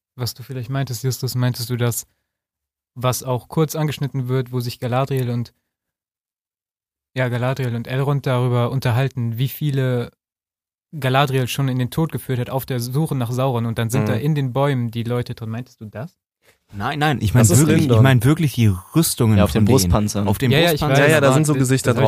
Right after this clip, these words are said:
Speaker 1: ich
Speaker 2: drauf, das hab ich
Speaker 1: verstanden,
Speaker 2: gesehen,
Speaker 1: aber
Speaker 2: aber
Speaker 1: ich
Speaker 2: das weiß ich nicht, was das sein
Speaker 3: Weil
Speaker 2: soll.
Speaker 3: das sah mehr aus wie so ein göttliches Baumwesen oder
Speaker 4: Ja,
Speaker 3: sowas.
Speaker 4: ich denke
Speaker 3: Also
Speaker 4: auch
Speaker 3: ich
Speaker 4: irgendwas.
Speaker 3: weiß jetzt auch nicht ganz genau, was sie damit meinten oder so. Also ich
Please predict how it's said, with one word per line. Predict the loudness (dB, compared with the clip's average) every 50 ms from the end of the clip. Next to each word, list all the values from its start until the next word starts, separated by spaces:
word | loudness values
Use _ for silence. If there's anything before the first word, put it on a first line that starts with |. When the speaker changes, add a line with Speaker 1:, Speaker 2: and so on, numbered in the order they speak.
| 4 4
Speaker 1:
ich | 2
Speaker 2:
drauf, |
das |
hab | 2
ich | 2
Speaker 1:
verstanden, | 4 2 2
Speaker 2:
gesehen, | 0 0 2
Speaker 1:
aber | 2 4
Speaker 2:
aber | 4 4
Speaker 1:
ich | 2
Speaker 2:
das | 2 0 2
weiß | 2 2 2 2
ich | -2 -4
nicht, | -4 -6
was | -6 -4
das | -4 -4 -4
sein | -2 -4 -2
Speaker 3:
Weil | 0 0
Speaker 2:
soll. | -2 -2 -4 -8
Speaker 3:
das | -8 -6 -4 -2 0
sah | 2 4 4
mehr | 4 4 4 4 4 2
aus | 2 0 0 -2
wie | 0
so | 2 2 2
ein | 4 2 2 2 2 2
göttliches | 2 0 -2 0 -2 -6 -4 -4 -6 -8 -8
Baumwesen | -6 -4 -2 0 2 2 2 2 2 0 0 0 0 0
oder | 0 0
Speaker 4:
Ja, | 0 0 2
Speaker 3:
sowas. | 0 0
Speaker 4:
ich | 0 -2
denke | -2 0 0 0
Speaker 3:
Also | 0 0
Speaker 4:
auch | 0
Speaker 3:
ich | -2
Speaker 4:
irgendwas. | -2 -2 -2 -2
Speaker 3:
weiß | -4 -4
jetzt | -6 -6
auch | -4
nicht | -4 -4 -4
ganz | -4 -8 -4
genau, | -4 -4 -2 -2
was | -4 -6
sie | -4 -4
damit | -2 -2 -2 -2
meinten | -2 -2 -4 -4 -6 -6 -8
oder | -8 -8 -8
so. | -6 -8 -8
Also | -8 -8 -8 -10
ich | -10 -14 -18